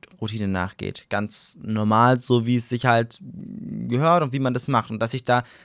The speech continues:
vielleicht ein paar Sachen wiederholen, aber dass man ansonsten einen Charakter fünfzehn Stunden lang verfolgen kann und der geht seinem Tag nach. Gut.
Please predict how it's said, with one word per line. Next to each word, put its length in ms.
vielleicht 300
ein 140
paar 300
Sachen 320
wiederholen, 480
aber 160
dass 160
man 100
ansonsten 420
einen 60
Charakter 320
fünfzehn 400
Stunden 260
lang 200
verfolgen 460
kann 260
und 120
der 60
geht 200
seinem 160
Tag 320
nach. 220
Gut. 300